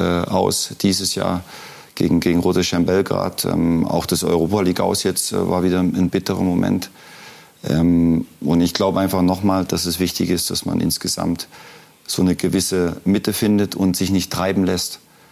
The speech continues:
ähm, weil es natürlich genug Leute drumherum gibt, die, äh, dich zum einen hypen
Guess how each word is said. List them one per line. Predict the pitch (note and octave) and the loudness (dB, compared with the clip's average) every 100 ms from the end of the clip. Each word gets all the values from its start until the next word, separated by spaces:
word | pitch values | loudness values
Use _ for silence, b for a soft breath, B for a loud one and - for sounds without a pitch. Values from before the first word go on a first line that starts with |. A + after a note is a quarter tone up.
| b b | b b
ähm, | - F2 E2+ E2+ | -4 2 2 2
weil | F2 F2+ | 2 2
es | F2 - | 2 -2
natürlich | D#2+ G2+ G2 F#2 - | -2 0 2 0 0
genug | F#2+ G2+ - | 2 2 2
Leute | F#2+ G2+ F#2+ | 0 0 -2
drumherum | - F#2+ F#2 F#2 G2+ | -2 0 2 2 2
gibt, | G2 G#2 - - B B B B B _ - | 0 -2 -4 -14 B B B B B _ 0
die, | F#2+ F#2 | 2 4
äh, | F2+ F2 E2 E2 - _ _ _ _ _ _ _ _ - | 4 2 0 -4 -10 _ _ _ _ _ _ _ _ -6
dich | - | -4
zum | - F2 | 0 0
einen | F2 E2+ | 2 2
hypen | F2+ G2+ A2+ A#2 | 2 0 0 -4